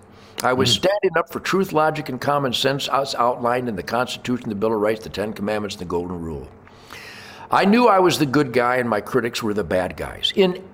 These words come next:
Speaker 1: every instance. And then I had people who did agree that carried guns and loved to hunt and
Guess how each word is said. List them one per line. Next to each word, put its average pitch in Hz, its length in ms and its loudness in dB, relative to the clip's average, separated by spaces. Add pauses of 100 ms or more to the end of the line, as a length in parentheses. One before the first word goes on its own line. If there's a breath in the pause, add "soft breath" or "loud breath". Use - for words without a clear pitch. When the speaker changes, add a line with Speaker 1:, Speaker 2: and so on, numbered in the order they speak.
Speaker 1:
every 127 680 -2
instance. - 640 -4 (1200 loud breath)
And 165 180 2
then 247 220 4
I 233 140 4
had 196 580 2 (200)
people 226 360 4
who 190 280 4
did 254 160 4
agree 196 360 2
that 127 180 -2
carried 151 400 2
guns 135 460 2
and 120 160 0
loved 131 240 2
to 135 80 4
hunt 131 500 0
and 117 200 -2